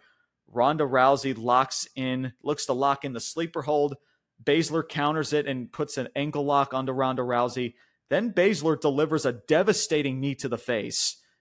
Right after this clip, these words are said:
and Shayna Baszler stands tall as she walks off. Ronda Rousey, like, completely no, no sells this knee. I mean, guys, go back and watch it. Not even seconds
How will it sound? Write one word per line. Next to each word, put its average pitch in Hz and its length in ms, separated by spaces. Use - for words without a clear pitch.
and 113 360
Shayna 135 300
Baszler 123 460
stands 117 340
tall 117 220
as 110 80
she - 120
walks 107 380
off. 104 180
Ronda 254 320
Rousey, 180 540
like, 151 260
completely 180 720
no, 139 280
no 165 340
sells 156 480
this - 240
knee. 123 160
I 113 60
mean, 143 120
guys, 202 200
go 233 100
back 254 240
and 170 120
watch 165 260
it. 104 140
Not 220 280
even 320 280
seconds - 960